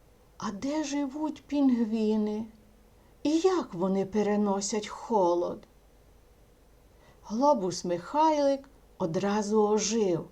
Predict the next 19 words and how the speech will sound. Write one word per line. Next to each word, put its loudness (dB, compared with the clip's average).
бо 2
знав, 0
що 0
на 6
півдні, 0
в -6
Антарктиді, -2
де 6
завжди 4
дуже 0
холодно, 0
живуть 0
саме -2
ці 2
дивовижні 4
птахи. -4
Він 0
розповів -2
дітям 0